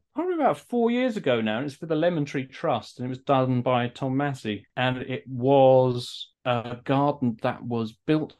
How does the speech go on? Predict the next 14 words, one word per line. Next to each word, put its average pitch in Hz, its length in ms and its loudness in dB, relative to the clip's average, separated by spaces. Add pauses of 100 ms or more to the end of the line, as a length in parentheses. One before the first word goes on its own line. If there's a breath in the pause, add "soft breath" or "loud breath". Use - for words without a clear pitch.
around 120 540 2
and 110 80 0
inspired 127 720 2
by, 110 380 -2 (360 loud breath)
um, 113 480 2 (200)
by 110 340 2
refugee 123 680 -2
camps 107 380 -8
and 107 100 -2
internally 110 440 0
displaced 107 560 -6
person 117 440 -2
camps, 104 640 -6
um, 104 540 -2